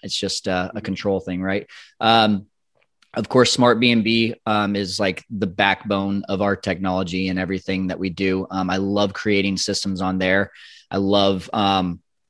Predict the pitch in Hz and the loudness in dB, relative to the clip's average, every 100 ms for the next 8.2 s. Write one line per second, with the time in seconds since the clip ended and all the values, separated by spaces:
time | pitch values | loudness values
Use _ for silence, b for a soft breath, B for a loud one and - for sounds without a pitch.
0 | _ _ - 131 107 110 101 87 107 107 | _ _ 0 2 4 4 4 2 2 2
1 | - 104 98 104 98 - - - 95 92 | 2 0 2 2 2 0 -4 0 0 0
2 | - 98 95 95 - 95 95 - 95 98 | -4 -2 -2 -2 -2 -2 -2 -4 -4 -4
3 | 98 92 92 101 - 98 95 98 95 92 | -4 -4 -4 -4 -2 0 0 0 -2 0
4 | 92 90 92 95 87 104 - 101 98 - | -2 -2 -6 -6 -2 -2 0 -2 -2 -2
5 | 95 92 92 - 95 92 92 - 123 - | -2 0 -2 -2 -4 -2 -2 -4 -6 -4
6 | 113 - - 113 110 - 98 90 98 98 | -6 -6 0 2 2 0 0 0 -2 -2
7 | 92 101 92 95 104 98 98 101 104 101 | -4 -4 -4 -6 -4 -2 -2 -2 -4 -4
8 | 104 | -4